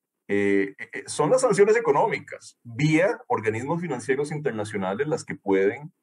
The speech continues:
eh, las que tienen alguna posibilidad de hacer una diferencia.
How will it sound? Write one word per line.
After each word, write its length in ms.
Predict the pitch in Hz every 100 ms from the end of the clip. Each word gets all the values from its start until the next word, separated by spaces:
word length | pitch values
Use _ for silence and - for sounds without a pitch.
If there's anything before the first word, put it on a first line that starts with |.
| _
eh, 540 | 95 87 85 82 82 78 _ _ _ _
las 160 | 104 104
que 120 | 107
tienen 260 | 135 160
alguna 300 | 160 123 196
posibilidad 640 | - - - 92 - 87 85
de 80 |
hacer 360 | 82 - 90 - _
una 160 | 92 87
diferencia. 600 | 82 - 69 - -